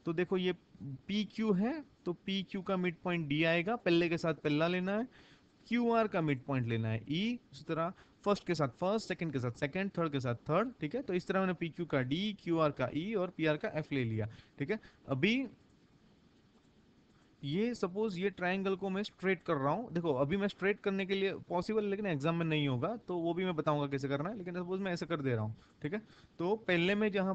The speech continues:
पी है, आंसर बनाते सिखाता हूँ। पहले में जहाँ पी है, वहाँ इसमें क्या है?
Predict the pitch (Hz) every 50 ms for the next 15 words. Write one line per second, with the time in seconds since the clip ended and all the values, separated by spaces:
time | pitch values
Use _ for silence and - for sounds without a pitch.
0 | - - - 208 214 220 226 208 156 151 151 165 220 277 285 - - 151 156 147
1 | - 160 151 156 156 151 147 151 135 139 127 131 127 110 110 110 107 - - -
2 | - - _ - 170 160 165 175 185 190 196 196 170 175 156 160 160 143 - _
3 | _ - 190 196 214 226 233 220 165 160 160 185 214 214 180 175 170 185 185 151
4 | 170 - - 185 180 170 - 185 185 180 185 208 254